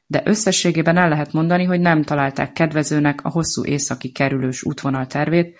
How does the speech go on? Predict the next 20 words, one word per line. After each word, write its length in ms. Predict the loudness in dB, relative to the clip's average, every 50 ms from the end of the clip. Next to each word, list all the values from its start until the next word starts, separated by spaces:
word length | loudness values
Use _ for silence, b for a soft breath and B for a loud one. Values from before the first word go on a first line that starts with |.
| B B B B _
sokkal 420 | -4 0 0 0 2 2 2 2
szívesebben 600 | 2 0 0 -2 -2 -2 -2 -2 -2 0 0 0 2
látnának 540 | 2 2 2 2 2 2 2 2 0 0 -2
egy 140 | -4 -2 0
ilyen 180 | 2 2 0
fontos 440 | 0 0 0 0 0 0 -2 -4 -4
viszonylaton 680 | -4 -4 -2 0 0 2 2 0 0 0 0 0 -2 B B B B
a 120 | _ -2 2
hetes 400 | 2 2 2 2 0 -2 -2 -4
út 160 | -6 -4 0
mellett 360 | 0 2 4 4 2 0 0
profin 380 | 0 0 0 0 0 0 -2 0
kiépített, 760 | 0 -2 -2 -2 -2 -4 -6 -8 -4 -4 -4 -4 -4 -8 -12 _
kezdő 340 | 2 2 2 2 2 0 0
bringások 540 | 2 2 2 2 0 -2 -4 -6 -8 -6
számára 420 | -4 0 0 2 2 2 0 0 -2
is 140 | -2 -2 0
alkalmas 680 | 0 0 0 2 2 2 2 2 0 -2 -6 -10 _
Budapest-Balaton 840 | -4 -2 -2 -2 -2 -4 -6 -6 -2 0 0 0 0 0 -2 -4 -2
utat. 480 | -4 -4 -2 -2 -2 -4 -4 -8 -18